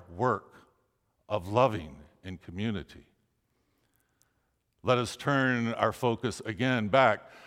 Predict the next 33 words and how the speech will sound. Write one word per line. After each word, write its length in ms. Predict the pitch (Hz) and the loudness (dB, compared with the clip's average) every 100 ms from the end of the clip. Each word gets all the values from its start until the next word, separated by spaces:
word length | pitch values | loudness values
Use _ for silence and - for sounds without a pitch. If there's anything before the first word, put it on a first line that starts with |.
| - _ | -20 _
to 200 | - 160 | 2 2
the 100 | 147 | 4
work 500 | 123 113 110 - - - | 2 2 0 -2 -14 -8
of 180 | 110 | -4
God 540 | 131 131 95 80 82 95 - | 4 6 6 2 -6 -14 -6
among 380 | 113 120 127 113 | -2 2 2 0
us, 720 | 76 65 - - - - - _ _ | -8 -14 -16 -16 -18 -20 -20 _ _
which 200 | - 131 | -8 -4
inspires 680 | 127 120 - 147 160 165 123 | -4 -4 4 8 8 6 2
us 240 | 110 - - - - | -4 -6 -12 -20 -8
to 140 | - 139 | 0 4
realize 640 | 170 175 139 123 131 - - - - | 6 8 6 6 2 -4 -16 -18 4
that 440 | 151 147 139 - - - | 8 8 6 -2 -10 2
he 220 | 208 180 | 4 4
who 260 | - 151 | 2 4
hath, 340 | 139 147 - - | 6 6 4 0
the 120 | 139 | 0
one 440 | 139 165 220 190 | 4 8 8 8
who 200 | 143 151 | 2 4
hath 260 | 139 143 - | 4 2 0
begun 480 | 143 117 180 170 - | 0 6 6 6 2
a 100 | 131 | 0
good 220 | 117 139 | 0 -2
work 340 | 113 139 131 - | 0 0 -2 -6
in 140 | 113 | -6
us, 640 | 92 73 - - - - _ _ _ _ _ _ _ _ | -6 -8 -10 -16 -18 -20 _ _ _ _ _ _ _ _
that 300 | 87 147 165 | 4 4 4
one 380 | 123 87 76 71 73 _ _ _ _ _ _ _ _ _ _ _ _ _ _ _ _ _ _ _ | 0 -6 -8 -16 -20 _ _ _ _ _ _ _ _ _ _ _ _ _ _ _ _ _ _ _
will 340 | 90 123 170 139 | -6 -2 -2 -4
bring 300 | 117 147 139 | -2 -2 0
it 280 | 110 - | -4 -8
to 140 | - 117 | -8 -8
completion. 720 | - 98 - 117 - 82 | -6 -8 -6 -6 -8 -16